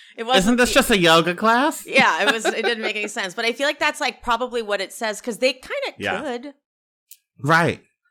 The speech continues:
Speaker 2: They
Speaker 1: Right?
Speaker 2: definitely. Next week, they do some water challenge, and it looks like they all get hurt.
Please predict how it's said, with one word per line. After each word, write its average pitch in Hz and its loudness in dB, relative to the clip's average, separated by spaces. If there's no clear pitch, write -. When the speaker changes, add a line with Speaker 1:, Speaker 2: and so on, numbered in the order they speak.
Speaker 2:
They 170 4
Speaker 1:
Right? 202 -6
Speaker 2:
definitely. 123 2
Next 208 4
week, 147 4
they 151 2
do 143 -4
some 143 -2
water 160 4
challenge, 120 0
and 135 0
it 135 0
looks 143 -2
like 147 0
they 139 0
all 131 6
get 113 -2
hurt. 101 -6